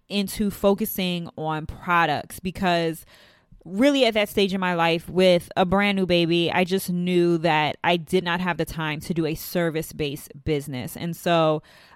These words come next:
I pivoted to pretty much selling products, uh, selling both wholesale and retail products, creating designs that I really loved. And that was pretty much the last iteration of Creations by Sasha before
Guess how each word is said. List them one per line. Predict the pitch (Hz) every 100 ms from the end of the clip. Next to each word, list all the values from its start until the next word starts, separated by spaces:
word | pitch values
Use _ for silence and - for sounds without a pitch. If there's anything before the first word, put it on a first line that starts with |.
| -
I | 180 180 175 175 170 -
pivoted | - 254 269 277 269 262 -
to | - - 208 196
pretty | 180 247 262
much | 247
selling | - 226 226 226
products, | 214 185 180 175 - - - - - _
uh, | - 175 165 156
selling | 160 - 196 196
both | 208 226 -
wholesale | - 220 220 214 196 190
and | 185 190
retail | 190 190 190 170
products, | 170 214 208 196 185 -
creating | - - 214 202 214 220
designs | 202 180 165 165 165
that | 170
I | 160
really | 156 160 160
loved. | 254 320 294 269 - - - -
And | - 196 196
that | 220 247
was | 330 330
pretty | - 262
much | 240 233 -
the | 208 196
last | 180 170 180 -
iteration | 180 175 175 185
of | 151 156
Creations | - 190 170 185 175
by | 170
Sasha | - 156 160 170
before | 160 165 190 170